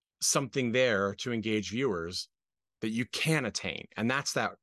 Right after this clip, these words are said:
you know, that, that crazy melodrama. Um, it's why characters often shout out, uh,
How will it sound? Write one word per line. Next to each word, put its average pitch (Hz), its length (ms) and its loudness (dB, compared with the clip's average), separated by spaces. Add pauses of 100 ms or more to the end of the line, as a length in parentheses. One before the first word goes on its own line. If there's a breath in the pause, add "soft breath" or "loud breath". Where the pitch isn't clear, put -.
(640)
you 120 120 -6
know, 92 220 -6
that, 98 260 -4
that 92 120 -6
crazy 127 340 2
melodrama. 87 560 0 (420 loud breath)
Um, 95 240 -2
it's 113 180 -4
why 107 420 2 (220 loud breath)
characters 131 440 2
often 120 360 0
shout 120 360 0
out, 107 340 0 (100)
uh, 104 200 -6